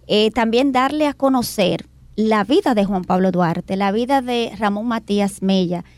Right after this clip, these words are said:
la vida de Francisco del Rosario Sánchez y los demás miembros de,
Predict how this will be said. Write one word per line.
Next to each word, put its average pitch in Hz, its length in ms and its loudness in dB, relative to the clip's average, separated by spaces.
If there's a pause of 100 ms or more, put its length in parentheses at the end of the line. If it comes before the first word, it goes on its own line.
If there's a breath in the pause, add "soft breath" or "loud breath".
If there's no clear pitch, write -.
(260 soft breath)
la 202 220 0
vida 226 240 2
de 247 100 4
Francisco 226 600 -2
del 208 100 0
Rosario 202 380 0
Sánchez 190 600 -2
y 202 140 0
los 196 220 0
demás 202 420 0
miembros 208 540 -6
de, 185 340 -2